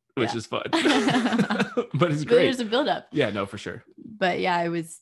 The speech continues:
Speaker 2: ten P M on a Monday. Super glamorous. We went to the college bar in
Speaker 1: You were just
Speaker 2: town.
Speaker 1: nervous as heck?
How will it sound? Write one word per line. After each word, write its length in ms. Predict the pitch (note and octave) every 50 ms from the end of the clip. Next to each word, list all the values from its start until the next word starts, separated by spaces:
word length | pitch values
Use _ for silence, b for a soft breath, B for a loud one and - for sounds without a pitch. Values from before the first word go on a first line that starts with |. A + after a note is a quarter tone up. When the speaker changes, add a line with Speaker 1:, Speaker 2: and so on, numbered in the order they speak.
| _
Speaker 2:
ten 220 | - F#3+ F3+ F3+ F#3
P 160 | F#3+ E3+ E3+
M 180 | F3 F3+ G3+ F#3+
on 100 | - -
a 60 | -
Monday. 500 | - F3 F3 F3 F#3 G3+ G#3+ G#3+ G#3+ G#3
Super 280 | - - F#3+ F#3 G3 F#3
glamorous. 500 | F3+ F3 E3+ E3+ F3 F#3 G3 G#3 G3 -
We 100 | F3+ F3
went 200 | F3 F3 G3+ F#3+
to 200 | - - F3 E3+
the 120 | E3+ - -
college 380 | - - - - F3 F3 F#3
bar 280 | G3 - F3+ F3 F3+ F#3+
in 140 | G3+ G3 F#3+
Speaker 1:
You 80 | -
were 60 | - -
just 120 | G2+ A3
Speaker 2:
town. 60 | A#3+
Speaker 1:
nervous 280 | G#2 G#2+ G#2+ A2+ A2 -
as 100 | A#2 -
heck? 280 | - G#2 A#2+ - -